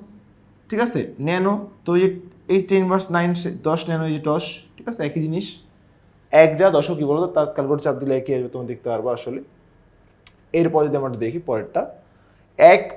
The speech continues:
পিএম সমান কত এম? পিএম মানে পিকোমিটার, এম মানে হচ্ছে অ্যাটোমিটার। তাহলে একটু দেখতে হবে পিএম হচ্ছে আমাদের দেখেছি আমরা, একটু দেখো খেয়াল করো, এক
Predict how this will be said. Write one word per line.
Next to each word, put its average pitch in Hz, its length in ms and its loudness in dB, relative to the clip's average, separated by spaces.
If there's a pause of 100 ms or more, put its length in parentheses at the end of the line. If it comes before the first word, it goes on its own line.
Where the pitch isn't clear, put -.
পিএম 208 280 4 (120)
সমান 190 220 -2 (140)
কত 185 140 0 (200)
এম? 110 100 0 (160)
পিএম 202 300 2
মানে 196 140 0 (100)
পিকোমিটার, 202 540 4 (180)
এম 185 180 2
মানে 175 160 0
হচ্ছে 175 200 -8
অ্যাটোমিটার। 143 460 -2 (460)
তাহলে 185 300 6
একটু - 200 -8
দেখতে 165 240 -4
হবে 131 140 0 (200)
পিএম 208 340 0
হচ্ছে 175 240 -6
আমাদের 147 200 -4 (240)
দেখেছি 143 300 -8
আমরা, 139 140 -4
একটু 120 140 -10
দেখো 120 200 0
খেয়াল 123 220 -2
করো, 139 140 0 (640)
এক 190 80 2